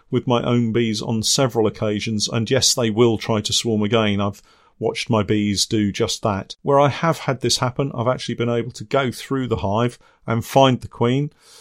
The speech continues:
Uh, in this instance, I caged the queen, moved the entire hive to another part of the apiary,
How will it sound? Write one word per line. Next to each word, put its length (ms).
Uh, 100
in 160
this 180
instance, 460
I 80
caged 460
the 60
queen, 580
moved 260
the 100
entire 480
hive 380
to 100
another 240
part 360
of 80
the 120
apiary, 480